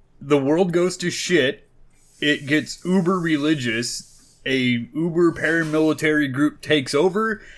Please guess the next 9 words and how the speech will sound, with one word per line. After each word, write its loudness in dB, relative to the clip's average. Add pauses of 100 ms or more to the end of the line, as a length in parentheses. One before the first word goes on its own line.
(340)
and 2
women 4
who 0
can -2
breed -2 (880)
turn -6
into 0
sex -2
slaves. -8